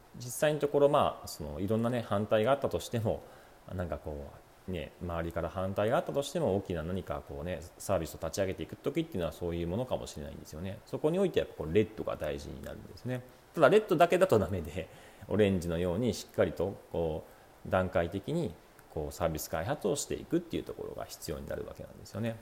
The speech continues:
まあ、このあたりでですね、いろんな組み上げ方っていうのは多種多様にあるんですけれども、大事なのは、それぞれのレッド、アンバー、オレンジ、グリーンにおける、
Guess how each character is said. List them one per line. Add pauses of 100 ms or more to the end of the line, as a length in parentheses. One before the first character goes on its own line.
(1000)
ま
あ、
こ
の
あ
た
り
で
で
す
ね、
い
ろ
ん
な
組
み
上
げ
方
っ
て
い
う
の
は
多
種
多
様
に
あ
る
ん
で
す
け
れ
ど
も、 (280)
大
事
な
の
は、 (220)
そ
れ
ぞ
れ
の
レ
ッ (160)
ド、
ア
ン
バ
ー、
オ
レ
ン
ジ、
グ
リ
ー
ン
に
お
け
る、